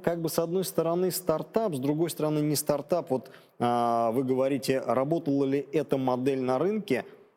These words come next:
То есть, по большому счёту, да, работала, но она не работала именно,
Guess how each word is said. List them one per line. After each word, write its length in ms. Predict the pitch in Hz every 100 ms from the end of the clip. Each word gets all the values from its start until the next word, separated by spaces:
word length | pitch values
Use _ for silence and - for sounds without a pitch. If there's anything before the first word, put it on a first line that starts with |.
| _
То 80 | 135
есть, 120 | -
по 100 | -
большому 460 | 131 139 - 185 156
счёту, 460 | - 175 170 165 -
да, 260 | 135 165 156
работала, 600 | 143 131 165 147 113 107
но 180 | 113 131
она 200 | 143 139
не 120 | 131
работала 520 | 127 135 147 143 127
именно, 640 | 127 139 139 131 127 120